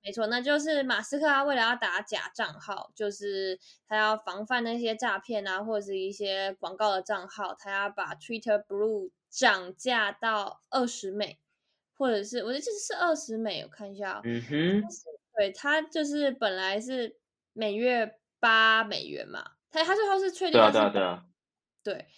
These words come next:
Speaker 1: 然后他，反正他，他想要解决问题，就是要处理这些垃圾账号，然后并奖励内容创作者。他觉得这样子，呃，让有认证蓝勾勾的人去付钱，然后是可以阻止掉一些，或是过滤掉一些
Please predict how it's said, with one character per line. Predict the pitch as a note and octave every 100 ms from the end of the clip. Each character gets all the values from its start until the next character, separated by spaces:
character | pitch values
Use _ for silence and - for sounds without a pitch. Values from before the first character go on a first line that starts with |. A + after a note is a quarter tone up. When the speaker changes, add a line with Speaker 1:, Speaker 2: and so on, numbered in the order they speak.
| - - _
Speaker 1:
然 | G#3+
后 | A3+
他， | B3 B3+
反 | A#3+ B3+
正 | D4+
他， | D4 D#4
他 | E4
想 | D#4 B3
要 |
解 | C4 A3+
决 | G#3
问 | G#3+ B3
题， | A#3 G3+
就 | G#3+
是 | G#3+ G#3+
要 | G#3 G3+ G3 F#3 _ _ _
处 | - G#3
理 | A#3 G3+
这 | G#3
些 | G#3+
垃 | G#3
圾 | G#3+
账 | G3+ F#3+
号， | G#3 F#3+ F3+
然 | F3+
后 | A3+
并 | - F#4+ A#3+ -
奖 | - A#3+ G3+ D#3 -
励 | B3+ A3
内 | B3+ G#3
容 | F#3 G3+
创 | C4 G#3 F#3
作 | G#3 F#3+
者。 | F#3+ - - - - -
他 | - D4
觉 | C#4 G#3+
得 | G3 F#3+ F#3+ _
这 | C4+
样 | B3 A3
子， | G3 G3 F3+ D#3 _ _
呃， | - F3 E3+
让 | F3+ B3 B3 G#3 G3
有 | F#3+ E3+
认 | A#3 A3+
证 | A#3 A3+
蓝 | F#3+
勾 | G3
勾 | G#3 G3+
的 |
人 | F#3+ F3+ F#3 F#3
去 | A#3
付 | G#3+ A3+
钱， | F#3+ - F3 -
然 | F3+
后 | F#3+ G3+
是 | - A#3+ A3
可 | - G3
以 | G3 F#3+
阻 | - F#3+
止 | G#3 F#3+
掉 | G#3 G3
一 | F#3+
些， | G3+ G3 F3 F3+ -
或 | A#3+
是 | A3+
过 | A3+ C#4 A3+
滤 | A#3
掉 | A3 G#3+ G3
一 | G3+
些 | G3+ F3+ F3+